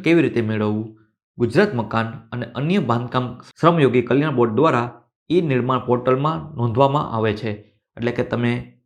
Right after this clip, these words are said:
ઈ નિર્માણ પોર્ટલ પર તમારે જઈ રજિસ્ટ્રેશન કરવાનું રહેશે. શ્રમિક અન્નપૂર્ણ યોજનાનો લાભ લેવા માટે બાંધકામ શ્રમિકે પોતાનું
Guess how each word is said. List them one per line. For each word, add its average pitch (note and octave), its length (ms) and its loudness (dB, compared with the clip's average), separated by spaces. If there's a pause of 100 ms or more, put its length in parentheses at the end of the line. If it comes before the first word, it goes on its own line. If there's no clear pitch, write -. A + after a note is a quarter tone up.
(140)
ઈ E3 100 4
નિર્માણ B2+ 400 0
પોર્ટલ A#2 280 -2
પર A2 160 -4
તમારે A#2 320 -2
જઈ E3 300 -2
રજિસ્ટ્રેશન B2+ 460 -2
કરવાનું A#2 580 0
રહેશે. A#2 240 2 (540)
શ્રમિક G3 320 4
અન્નપૂર્ણ C3 380 0
યોજનાનો B2 400 0
લાભ A2 200 0
લેવા A2 180 2
માટે A#2 320 0 (440)
બાંધકામ D#3+ 420 2
શ્રમિકે A#2+ 360 0
પોતાનું C3 500 -2